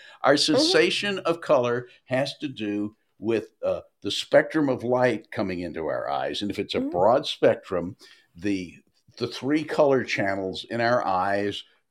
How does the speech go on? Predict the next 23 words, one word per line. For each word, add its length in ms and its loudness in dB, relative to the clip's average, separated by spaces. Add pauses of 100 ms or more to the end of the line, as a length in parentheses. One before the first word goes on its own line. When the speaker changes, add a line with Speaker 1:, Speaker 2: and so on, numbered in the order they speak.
Speaker 1:
uh, 320 2
cause 320 2
us 380 -6 (100)
to, 300 -4 (260)
uh, 220 -2 (240)
sense 640 4
that, 380 2
"Oh, 220 4
look, 380 0
that's 260 -2
white 240 2
light." 460 4 (400)
And, 340 6 (580)
Speaker 2:
Mm-hmm. 60 4
Speaker 1:
um, 240 4 (1000)
that's, 540 4
uh, 220 2 (100)
you 100 0
know, 320 0
we 160 -2
see 460 -2
other 260 4
colors 640 2